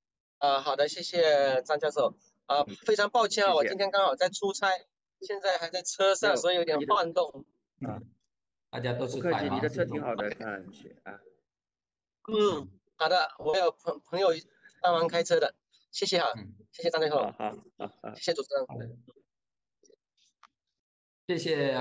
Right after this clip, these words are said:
Speaker 3: 王会长。呃，接下来有请博洛尼亚地区侨团代表、旅意中区华侨华人联谊会执行会长谢光勇先生提问。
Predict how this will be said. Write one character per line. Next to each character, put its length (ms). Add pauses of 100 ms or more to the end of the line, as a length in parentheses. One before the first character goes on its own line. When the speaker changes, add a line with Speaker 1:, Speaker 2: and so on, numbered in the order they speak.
(120)
Speaker 3:
王 160
会 120
长。 400 (540)
呃， 1080 (140)
接 140
下 140
来 100
有 180
请 840
博 120
洛 160
尼 140
亚 500 (200)
地 160
区 760
侨 240
团 200
代 160
表、 440
旅 360
意 340
中 300
区 320
华 240
侨 200
华 240
人 220
联 180
谊 80
会 380
执 160
行 180
会 140
长 380
谢 280
光 240
勇 160
先 220
生 180
提 160
问。 200